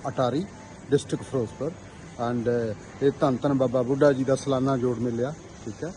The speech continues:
ਇਹ ਗੁਰਦੁਆਰਾ ਸੰਗਤਸਰ ਸਾਹਿਬ, ਗੁਰਦੁਆਰਾ ਸੰਗਤਸਰ ਸਾਹਿਬ, ਪੰਜ ਅਕਤੂਬਰ ਦਿਨ ਸ਼ਨੀਵਾਰ ਨੂੰ ਸਾਡਾ ਵਰਲਡ ਕੈਂਸਰ ਕੇਅਰ ਦੀਆਂ ਟੀਮਾਂ ਅਟਾਰੀ ਪਿੰਡ ਵਿੱਚ ਪਹੁੰਚ ਰਹੀਆਂ। ਮੈਂ ਸਾਰੇ ਇਲਾਕੇ ਨੂੰ ਬੇਨਤੀ ਕਰਦਾ, ਪਲੀਜ਼ ਹੁੰਮ ਹੁਮਾ ਕੇ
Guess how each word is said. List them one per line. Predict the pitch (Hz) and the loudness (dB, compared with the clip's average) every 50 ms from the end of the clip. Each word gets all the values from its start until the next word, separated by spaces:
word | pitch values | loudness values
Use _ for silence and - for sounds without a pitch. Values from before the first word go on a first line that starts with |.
| - - - - - - - - | -14 -16 -16 -16 -16 -16 -8 -2
ਇਹ | 127 123 123 123 | 2 4 4 4
ਗੁਰਦੁਆਰਾ | 113 139 147 135 135 156 156 151 156 156 151 151 151 147 - - | 6 6 6 8 8 8 10 10 10 10 10 8 6 2 0 2
ਸੰਗਤਸਰ | 160 156 156 156 151 160 - - - - 147 127 | 4 4 6 6 4 4 2 0 -2 0 0 0
ਸਾਹਿਬ, | 117 - - 127 120 110 95 - - - - - 131 | 0 -2 -4 -4 -2 -4 -4 -8 -12 -16 -14 -8 -4
ਗੁਰਦੁਆਰਾ | 117 135 123 117 135 147 147 147 147 147 | -2 -2 0 2 4 4 6 6 6 4
ਸੰਗਤਸਰ | 139 - - 143 139 135 139 - - - 131 113 101 | 4 0 0 0 0 0 0 -2 -4 -6 -8 -8 -8
ਸਾਹਿਬ, | - - 113 104 95 95 - - - - - - - - - - - - - - - - | -8 -8 -8 -8 -8 -8 -12 -16 -16 -16 -16 -16 -16 -16 -16 -16 -16 -16 -16 -8 -2 2
ਪੰਜ | 156 170 185 190 190 | 6 6 8 8 6
ਅਕਤੂਬਰ | 156 160 - 156 151 135 131 151 160 156 151 151 - - - - - - - - - - - 113 | 4 2 2 2 2 6 8 10 10 10 8 4 -2 -8 -16 -18 -18 -18 -18 -18 -18 -14 -4 2
ਦਿਨ | 113 147 156 160 165 | 4 6 6 6 6
ਸ਼ਨੀਵਾਰ | 156 - - 143 135 135 127 131 127 127 117 | 4 4 2 2 4 4 4 6 4 4 4
ਨੂੰ | 120 123 127 127 123 - - - - - - | 2 0 -2 -4 -6 -10 -16 -18 -18 -12 -6
ਸਾਡਾ | - 135 120 131 | -4 -2 0 0
ਵਰਲਡ | 127 123 127 123 104 | 2 2 2 0 0
ਕੈਂਸਰ | - 131 123 113 - - 107 - | -2 -4 -4 -4 -6 -10 -10 -8
ਕੇਅਰ | - 120 120 | -6 -6 -4
ਦੀਆਂ | 107 110 113 117 | -4 -4 -6 -6
ਟੀਮਾਂ | 107 110 113 110 110 113 113 113 110 - - - - - - - | -4 -4 -6 -4 -4 -6 -6 -8 -10 -14 -16 -18 -18 -14 -12 -10
ਅਟਾਰੀ | 123 - 123 120 123 120 | -6 -2 -2 -2 -2 -2
ਪਿੰਡ | - 123 117 120 | -2 -2 -2 -2
ਵਿੱਚ | 123 - - - | -4 -4 -4 -4
ਪਹੁੰਚ | 120 131 143 139 | -2 -2 -2 -2
ਰਹੀਆਂ। | 131 131 131 139 135 127 - - - - - - - - - | -4 -4 -4 -6 -8 -10 -12 -14 -16 -16 -16 -16 -12 -6 -4
ਮੈਂ | 143 143 - - - | -4 -4 -6 -4 2
ਸਾਰੇ | - 165 170 180 180 175 180 180 | 4 6 8 8 8 8 6 6
ਇਲਾਕੇ | 170 143 135 127 - - | 4 4 2 2 0 -2
ਨੂੰ | 135 127 120 | -2 0 0
ਬੇਨਤੀ | 120 120 104 98 - 117 | -2 -4 -4 -4 -6 -6
ਕਰਦਾ, | - 117 101 95 101 120 120 | -4 -4 -4 -4 -4 -6 -6
ਪਲੀਜ਼ | 107 - - 151 180 190 170 143 | -6 -2 0 2 2 2 2 -2
ਹੁੰਮ | 131 131 131 139 | -2 -2 -2 -2
ਹੁਮਾ | 131 113 123 127 117 104 95 | -2 -2 -2 -4 -4 -4 -6
ਕੇ | - | -8